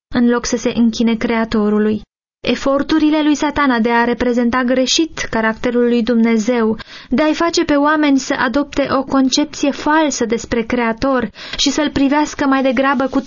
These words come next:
teamă și ură decât cu iubire, eforturile lui de a îndepărta legea divină, determinându-i pe oameni să se consideră liberi de obligația de a asculta de cerințele ei,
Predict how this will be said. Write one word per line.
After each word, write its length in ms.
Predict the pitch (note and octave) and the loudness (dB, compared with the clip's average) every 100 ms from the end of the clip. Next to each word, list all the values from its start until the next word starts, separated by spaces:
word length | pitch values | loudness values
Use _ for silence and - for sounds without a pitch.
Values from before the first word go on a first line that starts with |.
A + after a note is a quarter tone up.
| - | -2
teamă 420 | C#4+ D#4 B3+ A3+ | 0 2 2 2
și 240 | - G#3 - | 0 -2 0
ură 360 | D4 D4+ C4 | 2 2 2
decât 320 | A3 A#3 B3 | 0 -2 -2
cu 140 | - B3+ | -2 0
iubire, 540 | A#3 G#3+ C4+ C4 A3+ A3 _ _ _ - | 2 2 2 2 0 -4 _ _ _ -2
eforturile 720 | D4 - F4 F#4 F4+ D#4+ D4 | 0 2 2 2 2 4 4
lui 200 | D4 E4+ | 4 2
de 80 | D4 | 2
a 200 | D4+ - | 0 0
îndepărta 720 | C#4+ C#4 D4 C#4+ C#4 D#4 D#4+ | 2 2 0 -2 -2 0 2
legea 320 | C#4+ D4 D4 C#4 | 2 2 0 0
divină, 580 | B3+ A3+ D4 C4 A3+ A3 - - - | 0 2 2 2 0 -4 -14 -20 -8
determinându-i 920 | - C#4+ C#4 - C4 C#4 C#4+ E4+ D#4+ D4+ | -2 -2 0 -2 2 2 4 4 2 2
pe 100 | D4 | 2
oameni 420 | C#4 D4 D4+ C4 | 2 2 2 2
să 140 | A3+ | 0
se 140 | C4+ C4 | -2 -2
consideră 540 | C#4 C4 B3+ D4 C#4 | 0 0 2 0 2
liberi 520 | C4+ B3+ D#4 C#4 A#3 | 2 4 2 2 -2
de 100 | A3+ | 0
obligația 640 | A#3 A#3 A#3 A#3+ B3+ B3+ A#3+ | 0 0 0 0 0 -2 0
de 120 | A3+ | 0
a 160 | A#3+ A#3+ | 2 0
asculta 520 | A#3 - B3 A3+ C4 | -2 -2 -2 0 0
de 120 | B3+ | 0
cerințele 520 | B3 A#3 B3+ B3+ A#3+ | 0 2 2 2 2
ei, 420 | A3+ A#3 C4+ A#3 | 2 2 2 0